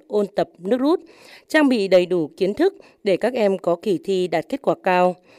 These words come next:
Đề cập đến nội dung này, phóng viên Tuyết Mai, Quang Sơn có bài viết sau.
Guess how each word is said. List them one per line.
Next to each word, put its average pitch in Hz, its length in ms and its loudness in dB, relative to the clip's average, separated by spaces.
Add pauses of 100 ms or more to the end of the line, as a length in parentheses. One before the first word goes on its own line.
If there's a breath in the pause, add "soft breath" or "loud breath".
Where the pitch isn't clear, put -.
(260 soft breath)
Đề 214 120 4
cập 208 300 2
đến 196 200 2
nội 254 120 2
dung 233 160 0
này, 175 280 2 (300 soft breath)
phóng 170 160 -4
viên 202 280 -2
Tuyết 247 240 -6
Mai, 185 260 0 (200)
Quang 185 200 0
Sơn 190 320 2 (240 soft breath)
có 165 120 -2
bài 175 200 0
viết 202 160 2
sau. 156 320 -2